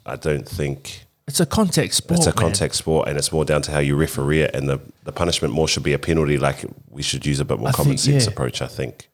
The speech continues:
Speaker 2: Penalty would
Speaker 1: But
Speaker 2: be, you're sending guys off, like,
Speaker 1: Yeah.
Speaker 2: you'd be, you, if you're sending guys off for marginal high tackles and stuff, like, red, if you're sending red cards and stuff,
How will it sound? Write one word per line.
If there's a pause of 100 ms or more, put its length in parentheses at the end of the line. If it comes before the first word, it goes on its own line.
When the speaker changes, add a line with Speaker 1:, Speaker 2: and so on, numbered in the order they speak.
(360)
Speaker 2:
Penalty
would
Speaker 1:
But
Speaker 2:
be,
you're
sending
guys
off,
like, (760)
Speaker 1:
Yeah.
Speaker 2:
you'd
be,
you,
if
you're
sending
guys
off (420)
for
marginal
high
tackles
and
stuff,
like,
red,
if
you're
sending
red
cards
and
stuff,